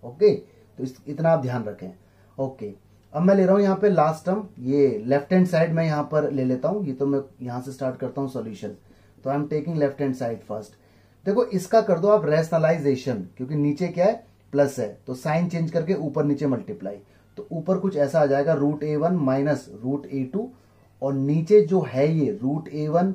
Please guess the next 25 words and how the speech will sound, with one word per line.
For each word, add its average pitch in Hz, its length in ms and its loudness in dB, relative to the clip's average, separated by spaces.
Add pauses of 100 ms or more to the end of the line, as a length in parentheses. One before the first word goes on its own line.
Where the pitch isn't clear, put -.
(120)
plus 147 320 0
root 127 420 -6
ए 147 160 0
टू 135 240 -2
ऐसे 123 200 -4
ही 143 40 -4
रहेगा, 156 380 2 (540)
और 131 220 -4
rationalization 160 800 0
से 160 140 -6
क्या 151 140 2
होगा, 151 240 4
Sign 147 380 -2
change 143 240 0
होकर 131 260 -4
ऊपर 135 260 -4
नीचे 131 240 0
multiply 127 440 -2
हो 107 80 -2
जाती 104 280 -6
है 131 80 0
like 107 240 -4
this, 95 260 -14
ठीक 160 160 -6
है। - 160 -4